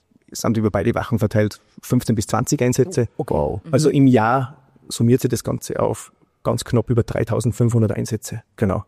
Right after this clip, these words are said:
Speaker 2: Ich kann mir dann vorstellen, dass es aber trotzdem Einsätze gibt, bei denen man danach zurück in die Wache kommt und sie vielleicht denkt, „Puh, das war jetzt heftig.“ Wie geht's ihr mit solchen Einsätzen um?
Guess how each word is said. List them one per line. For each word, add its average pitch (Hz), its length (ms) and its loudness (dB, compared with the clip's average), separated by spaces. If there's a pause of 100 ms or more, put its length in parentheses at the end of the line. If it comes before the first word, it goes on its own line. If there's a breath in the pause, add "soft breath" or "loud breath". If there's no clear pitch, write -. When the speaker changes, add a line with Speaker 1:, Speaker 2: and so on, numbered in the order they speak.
(160)
Speaker 2:
Ich - 80 -10
kann 185 120 0
mir 196 60 0
dann 208 140 0
vorstellen, 202 340 0
dass 185 120 2
es 185 120 4
aber 180 140 2
trotzdem - 480 -2
Einsätze 180 560 0
gibt, - 640 -4
bei 175 100 4
denen 175 240 4
man 165 160 4
danach 156 480 2
zurück - 280 -2
in 180 80 4
die 160 100 2
Wache 151 240 -2
kommt 170 260 0
und 160 100 2
sie 165 120 2
vielleicht 151 260 -2
denkt, - 320 -2
„Puh, 135 240 0 (140)
das 147 240 -4
war 143 140 2
jetzt - 420 -2 (100)
heftig.“ - 800 -8 (200)
Wie 196 120 0
geht's - 280 0
ihr 202 80 0
mit 185 140 -2
solchen 175 520 0
Einsätzen 175 520 -2
um? 143 240 -4